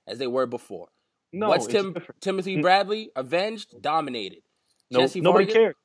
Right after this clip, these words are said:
Speaker 1: What is, what is Vargas's record? Okay, he must have been a legit contender. Pacquiao
Speaker 2: That's not
Speaker 1: knocked him
Speaker 2: true.
Speaker 1: out.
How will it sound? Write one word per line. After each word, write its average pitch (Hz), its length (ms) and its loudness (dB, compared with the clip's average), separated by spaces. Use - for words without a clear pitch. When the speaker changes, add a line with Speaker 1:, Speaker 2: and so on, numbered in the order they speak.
Speaker 1:
What 160 180 0
is, 170 260 -4
what 135 200 -6
is 160 80 -6
Vargas's 175 460 -4
record? 208 360 -6
Okay, 190 500 -4
he 185 100 -8
must 240 200 -4
have 190 80 -8
been 220 120 -6
a 208 40 -6
legit 202 340 -4
contender. 220 480 -6
Pacquiao 110 220 -8
Speaker 2:
That's 147 160 2
not 165 60 -2
Speaker 1:
knocked 165 220 0
him 160 60 -4
Speaker 2:
true. 185 80 -8
Speaker 1:
out. 202 180 -6